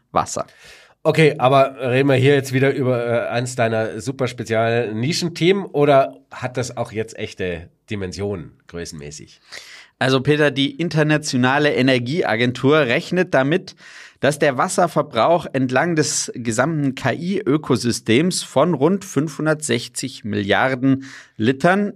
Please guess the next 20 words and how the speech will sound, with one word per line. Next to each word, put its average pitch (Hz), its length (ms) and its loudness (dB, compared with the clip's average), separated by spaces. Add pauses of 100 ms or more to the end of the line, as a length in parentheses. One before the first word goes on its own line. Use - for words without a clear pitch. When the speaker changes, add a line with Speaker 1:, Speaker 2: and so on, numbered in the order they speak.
Speaker 1:
im 135 300 2
Jahr 117 300 2
zwanzig 120 360 -2
dreiundzwanzig 117 880 -4
auf 151 360 0 (120)
eintausendzweihundert 139 1500 0
Milliarden 107 540 -4
Liter 127 480 0 (360)
bis - 200 0
zwanzig 151 380 0
dreißig 135 360 0
steigen 147 320 2
könnte. 147 420 0 (320)
Das 139 200 -2
ist 151 300 -4
mehr 127 400 2
als 147 280 0
eine 135 220 0
Verdopplung. 110 540 -2 (240)
Speaker 2:
Ja, 113 260 -2